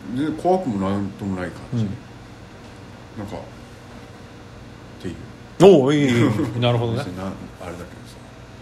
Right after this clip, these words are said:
Speaker 2: でもやっぱりこう、俺も、あ、でも俺も最近ね、俺はね、金縛りあった時にはどうに、どうにか流体離脱をしようっていう、こう、
Speaker 1: あー。
Speaker 2: 概念が働くわけ。で、あの、ガッてなったわけよ、ほんと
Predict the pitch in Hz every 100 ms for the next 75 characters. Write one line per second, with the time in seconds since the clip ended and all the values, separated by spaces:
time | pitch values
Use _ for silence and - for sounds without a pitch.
0 | - 147 165 - 320 262 208 196 196 -
1 | - - 247 277 294 226 - - - -
2 | - - 170 214 233 285 254 262 - 156
3 | 117 98 - - - - - - 262 320
4 | 302 - 294 294 302 320 320 - 151 135
5 | 131 127 240 247 190 180 269 220 147 208
6 | 208 220 214 214 214 - 233 226 - 151
7 | 139 135 127 120 117 113 110 113 - 104
8 | 98 92 87 151 135 123 120 127 117 -
9 | 113 - 120 110 104 104 - - - -
10 | - - - - - 220 127 - - -
11 | - 151 139 131 131 139 - - - -
12 | - - - - - - 175 214 220 143
13 | 185 190 120 104 117